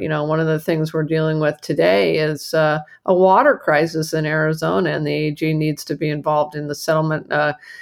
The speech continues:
negotiations around the Colorado River. I just finished a press conference where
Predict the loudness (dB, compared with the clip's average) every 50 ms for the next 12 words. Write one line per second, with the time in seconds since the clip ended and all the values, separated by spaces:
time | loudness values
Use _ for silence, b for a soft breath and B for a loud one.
0 | B B B -6 -4 2 4 4 4 4 2 2 2 2 2 2 0 -4 -4 -2
1 | 0 0 0 0 0 -2 -6 -4 -2 0 2 2 2 2 2 2 2 2 0 0
2 | 0 2 0 2 4 2 2 2 0 -4 B B B B B 0 0 2 2 2
3 | -2 -4 -2 0 0 2 2 2 0 0 -2 -4 -4 _ _ 0 2 2 2 -2
4 | -6 -4 0 0 0 0 0 0 -2 -2 -2 -4 -2 0 2 2 4 2 2 0
5 | -2